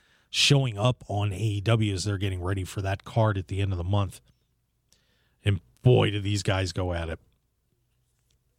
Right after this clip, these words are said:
But it was pretty cool. Trent Beretta got the pin.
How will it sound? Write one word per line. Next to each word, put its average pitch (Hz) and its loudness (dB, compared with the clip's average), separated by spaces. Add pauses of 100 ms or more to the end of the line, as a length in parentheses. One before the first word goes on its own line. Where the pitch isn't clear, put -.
(460)
But 175 6
it 226 4
was 143 0
pretty 190 2
cool. 185 2
Trent - 2
Beretta 135 2
got 107 -4
the - -10
pin. 233 0